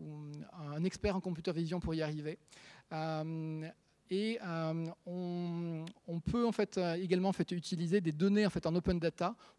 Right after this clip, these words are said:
pour arriver à ent-, entraîner des modèles. Et merci de participer au projet vu qu'il est ouvert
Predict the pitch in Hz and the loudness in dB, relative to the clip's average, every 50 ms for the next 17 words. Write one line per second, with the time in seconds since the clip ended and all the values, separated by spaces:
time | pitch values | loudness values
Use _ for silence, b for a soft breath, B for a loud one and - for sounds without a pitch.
0 | _ - - 226 220 208 202 202 185 196 190 - 190 180 180 175 175 165 - - | _ 4 6 6 6 6 6 6 6 4 2 2 0 -2 -2 -2 -4 -2 0 0
1 | 160 165 156 160 147 151 147 147 147 156 185 208 175 139 - B B B B B | 0 0 0 0 0 0 -2 -2 -2 -2 -2 -4 -6 -6 -8 B B B B B
2 | B - 165 180 190 202 190 - - - 214 220 247 233 202 180 165 165 185 190 | B 0 2 2 4 2 0 -2 -4 -2 -2 0 0 -2 -4 -4 0 4 6 6
3 | 196 202 190 - 214 180 - - 180 - 196 - 196 185 175 180 185 170 160 196 | 6 6 4 4 4 4 4 0 -2 -4 2 4 4 4 4 2 0 0 2 0
4 | 226 226 214 196 - 175 165 160 160 151 156 165 202 220 - - - | 0 0 -2 -2 0 0 0 0 0 -2 -4 -4 -4 -6 -10 -14 -18